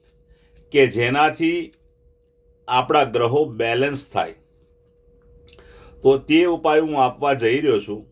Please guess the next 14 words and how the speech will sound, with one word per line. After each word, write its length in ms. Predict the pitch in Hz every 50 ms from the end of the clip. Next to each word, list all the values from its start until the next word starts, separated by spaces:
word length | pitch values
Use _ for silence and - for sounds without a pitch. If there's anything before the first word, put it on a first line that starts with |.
| _ _ _ _ _ _ _ _ _ _ _ _ _ _ _ _ _ _ _ _ _ _ _ _ - - - - - _ - - - - - - -
તો 400 | - 147 151 156 165 175 - - _ _ _ _ _ _ _ _ _ _ _ _ _ _ _ _ _ - - -
સૌ 200 | 160 151 175 180
પ્રથમ 500 | 165 170 160 156 143 165 165 165 156 131
તો 380 | 170 165 170 175 117 - - _ _ _ _ _ _ _ _ _ _ _ _ _ _ _ _ _ _ _ _ _ _ _ _ _ - - - - _ - - -
સવારે 800 | - - - 143 127 127 135 139 147 156 156 165 156 - _ _ _ _ _ _ _ _ _ _
સ્નાન 540 | - - - 123 127 131 131 139 151 156 165
કરતી 340 | 139 160 156 151 135 156 156
વખતે 300 | 156 151 165 151 156 156
મેં 320 | 143 135 131 135 147 143
તમને 280 | - 151 147 151 156 147
કહ્યું 260 | - 143 139 147 151
છે 120 | 160 151
તે 200 | 135 - 151 147
પ્રમાણે 560 | 135 135 131 127 131 131 135 143 156 156 151